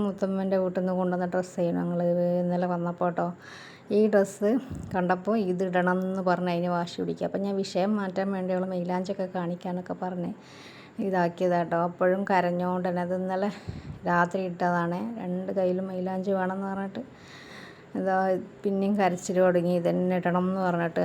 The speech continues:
അങ്ങനെ കരച്ചിൽ കാരണം ഓക്ക് അതിൻ്റെ മുകളിൽ ചുട്ട് കൊടുത്ത ഉടുപ്പ്. നമ്മൾ മന്തി ഓർഡർ ചെയ്ത് കഴിഞ്ഞിട്ടൊന്ന് ചിന്നു ഇല്ല അവിടെ, അപ്പോൾ അപ്പച്ചി മന്തി ഓർഡർ ചെയ്തിട്ടുണ്ടായിരുന്നു. അങ്ങനെ മന്തി വന്നു.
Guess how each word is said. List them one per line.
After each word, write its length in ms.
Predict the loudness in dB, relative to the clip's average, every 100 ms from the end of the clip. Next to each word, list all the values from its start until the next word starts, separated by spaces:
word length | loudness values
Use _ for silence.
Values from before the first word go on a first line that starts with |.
| 0
അങ്ങനെ 260 | 0 -2 -4 -10 -18 -18 -18 -20 -20 -20 -20 -20 -4 4
കരച്ചിൽ 480 | 6 6 2 2 6
കാരണം 360 | 6 4 2 0 -2 -10 -10 -4 0
ഓക്ക് 200 | 0 4 4
അതിൻ്റെ 220 | 6 4 4
മുകളിൽ 480 | 2 2 4 6 4 0 -18 -20 -18 -10 -6 0
ചുട്ട് 240 | 0 4
കൊടുത്ത 280 | 4 4 2 0
ഉടുപ്പ്. 320 | 0 -6 -12 -12 -12 -16 -16 -20 -18 -18 -20 -20 -2
നമ്മൾ 200 | 6 8 10
മന്തി 380 | 8 8 8 8 8
ഓർഡർ 240 | 4 2 2
ചെയ്ത് 220 | 2 4 4
കഴിഞ്ഞിട്ടൊന്ന് 600 | 4 2 2 2 2 2 0 -6 -14 -6 2
ചിന്നു 280 | 4 4 4
ഇല്ല 120 | 2 2 2
അവിടെ, 220 | 2 0 -2
അപ്പോൾ 240 | -4 0 0 -2 -10 -16 -16 -16 -16 -16 -16 -10 -4 -2
അപ്പച്ചി 280 | -2 -2 -2
മന്തി 300 | 0 0 2 2
ഓർഡർ 180 | 0 2
ചെയ്തിട്ടുണ്ടായിരുന്നു. 580 | 2 0 -2 -2 0 0
അങ്ങനെ 140 | 0 0
മന്തി 320 | 0 0 0 0 -2
വന്നു. 300 | -2 0